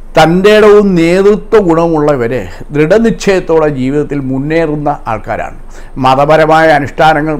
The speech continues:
മുറതെറ്റാതെ നിർവഹിക്കുന്നതിൽ വളരെ നിർബന്ധ ബുദ്ധി ഉണ്ടാകും. അതുപോലെ തന്നെ നിയമത്തിന് അനുസൃതമായിട്ട് ജീവിക്കുന്ന സ്വഭാവവുമാണ് ഇവർക്ക്. പിതാവിൻ്റേതായിട്ടുള്ള ആനുകൂല്യങ്ങളൊന്നും ഇവർക്ക്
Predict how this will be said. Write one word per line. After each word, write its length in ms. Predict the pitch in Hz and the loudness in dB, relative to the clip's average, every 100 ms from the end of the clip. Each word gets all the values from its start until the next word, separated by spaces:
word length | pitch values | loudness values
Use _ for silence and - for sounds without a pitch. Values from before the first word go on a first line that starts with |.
| 147 | -4
മുറതെറ്റാതെ 840 | 147 165 208 220 - 196 185 175 160 - 151 | 0 2 2 0 2 4 4 4 0 -4 -4
നിർവഹിക്കുന്നതിൽ 800 | 151 151 165 160 156 156 147 135 - - - 123 | -2 0 0 0 -4 -6 -4 -6 -10 -14 -6 -2
വളരെ 300 | 135 156 156 135 | 0 0 0 -2
നിർബന്ധ 460 | 123 - 180 180 180 | -6 -2 0 0 -2
ബുദ്ധി 220 | 180 139 135 | -2 -4 -6
ഉണ്ടാകും. 340 | 107 92 110 - - | -6 -8 -10 -14 -8
അതുപോലെ 320 | 127 165 185 180 | -4 0 2 2
തന്നെ 180 | 147 143 135 143 | 0 -4 -6 -4
നിയമത്തിന് 600 | 165 190 208 214 - 160 - 123 | -2 0 0 0 -2 -4 -4 -4
അനുസൃതമായിട്ട് 800 | 143 160 190 196 202 196 202 180 160 | -4 -4 -4 0 2 4 2 0 -2
ജീവിക്കുന്ന 500 | 143 143 139 139 139 135 - - | 0 0 -2 -6 -8 -8 -10 -6
സ്വഭാവവുമാണ് 720 | 131 117 143 147 147 127 101 98 | -4 0 2 0 -2 -6 -10 -10
ഇവർക്ക്. 300 | 98 - - - - - - 208 | -14 -16 -18 -18 -18 -18 -8 -2
പിതാവിൻ്റേതായിട്ടുള്ള 1120 | 196 220 240 247 220 226 240 233 233 220 208 180 190 | 2 4 6 4 4 4 6 6 4 4 4 4 4
ആനുകൂല്യങ്ങളൊന്നും 960 | 226 240 233 233 233 226 226 196 185 175 | 4 4 4 4 4 4 4 2 2 2
ഇവർക്ക് 300 | 165 156 | 0 0